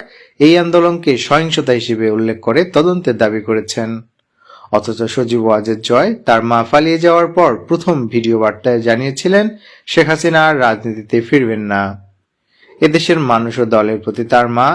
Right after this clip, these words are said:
এবং তার পরিবারের আর কোনো দায় দায়িত্ব নেই। শেখ হাসিনা পালিয়ে যাওয়ায় দেশ ও তার দল চরম এক সংকটের মধ্যে পড়ে যায়। প্রায় দুদিন বাংলাদেশ ছিল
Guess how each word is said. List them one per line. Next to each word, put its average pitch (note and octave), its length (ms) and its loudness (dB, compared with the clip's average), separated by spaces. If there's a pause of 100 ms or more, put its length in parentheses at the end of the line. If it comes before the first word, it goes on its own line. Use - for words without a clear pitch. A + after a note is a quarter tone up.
(100)
এবং D#3+ 220 2 (140)
তার A#2 180 2
পরিবারের D#3+ 540 2 (340)
আর B2 220 4
কোনো A2+ 260 -4
দায় A2 220 2
দায়িত্ব G#2+ 360 -4
নেই। G#2+ 220 -6 (800)
শেখ C#3 200 2
হাসিনা A2+ 320 -2
পালিয়ে A2+ 360 0
যাওয়ায় A#2 440 2 (360)
দেশ E3 300 4
ও F3+ 60 2
তার E3+ 240 2 (100)
দল A#2+ 280 2
চরম E3+ 420 2
এক B2 160 -4
সংকটের A2+ 520 -2
মধ্যে A2 300 -4
পড়ে A2 260 -2
যায়। G#2 280 -2 (1800)
প্রায় D#3+ 340 4
দুদিন B2+ 420 0
বাংলাদেশ A2 500 0
ছিল E3+ 160 0